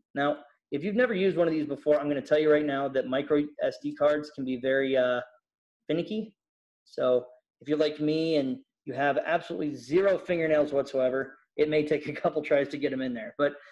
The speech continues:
once it clicks in, you'll be good to go. If you're putting it in the wrong direction, upside down or backwards, it won't let you push it in. So if you're getting a lot of resistance, don't keep pushing in. I promise you are going to break your camera and your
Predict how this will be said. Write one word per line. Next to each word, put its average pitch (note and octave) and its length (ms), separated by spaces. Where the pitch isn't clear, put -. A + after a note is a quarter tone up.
once G3 300
it - 100
clicks F#3+ 340
in, D3+ 440
you'll D3+ 160
be D3 100
good D3 140
to C3 60
go. B2 360
If D3 160
you're D3+ 160
putting F#3+ 180
it F#3 80
in F3 80
the D#3 80
wrong D3 240
direction, D#3 800
upside C3+ 380
down D3 400
or B2 60
backwards, C#3+ 540
it D#3 160
won't C#3+ 220
let C3+ 200
you A#2+ 120
push C#3 200
it C3+ 60
in. D3+ 300
So D3+ 140
if D3 100
you're D3+ 100
getting E3 200
a D#3+ 40
lot D#3 180
of C#3 80
resistance, C3 580
don't D#3 320
keep F#3 200
pushing E3 320
in. D3 160
I B2+ 160
promise E3 520
you D#3+ 160
are D3+ 80
going D3 260
to C#3+ 60
break C#3+ 320
your C3 100
camera C#3+ 420
and C#3 280
your C3+ 360